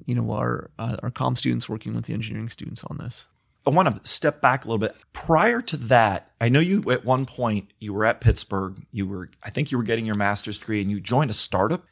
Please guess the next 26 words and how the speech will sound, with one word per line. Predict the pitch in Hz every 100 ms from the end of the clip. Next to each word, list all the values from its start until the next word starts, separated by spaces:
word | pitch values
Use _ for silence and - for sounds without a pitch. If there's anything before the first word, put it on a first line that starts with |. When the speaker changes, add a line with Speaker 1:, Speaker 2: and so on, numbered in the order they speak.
| _ _ -
Speaker 1:
Yeah, | 196 143
so | - 175
I | 170
was | 190 180
at | 165
Pittsburgh, | 170 - 151 160 -
and | 147 139 131
I | - 135
was, | 131 131 135 131
um, | 127 123 120 -
actually, | 131 -
it | 131
was | 127 127
when | 127 139
I | 135
was | 131
doing | 120 143 139
my, | 135 123 123
uh, | 120 113 -
P | - 151
H | -
D. | - 135 135 151 131
I | 123 120
just | 117 - 135 - -
completed | 143 - 135 131
my, | 123 120 117